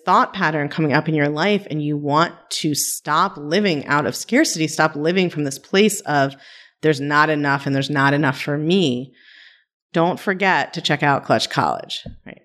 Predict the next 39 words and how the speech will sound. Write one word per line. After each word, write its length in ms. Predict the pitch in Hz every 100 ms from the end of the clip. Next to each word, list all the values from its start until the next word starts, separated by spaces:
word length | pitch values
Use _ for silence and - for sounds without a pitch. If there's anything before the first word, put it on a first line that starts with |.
| 156
Unfuckyourbrain 680 | 175 208 196 214 175 165
dot 200 | 160 143
com 460 | - 156 220 302 320
forward 280 | - 156 147
slash 300 | 151 147 147
college. 580 | - 135 117 57 - - _ _ _ _ -
Whether 280 | 170 185 202
you 140 | 196
want 160 | 175 165
to 40 |
create 160 | 165 143
more 140 | 131
time. 560 | 123 - 185 185 190 185
Oh, 80 | 170
that's 300 | 175 180 185
the 120 | 160
other 120 | 127 113
one. 80 | 170
I 60 |
knew 180 | 190 262
I 80 | 233
was 160 | 165
f-, 180 | - -
forgetting 400 | - 156 185 165
one. 220 | 151 147
<laughs> 0 |
So 180 | - 175
money, 560 | 131 185 190 190 185 175
relationships, 580 | 160 160 165 160 151 147
work, 240 | 156 156 151
and 180 | 143
time. 720 | - - - 156 156 139 107 - - - _
So 440 | - - - 165 165
many 220 | 160 156
people 320 | 151 147 135
have 180 | 139 135
scarcity 640 | - - 131 135 - 127
around 300 | 127 113 117
time. 560 | - 107 78 50 50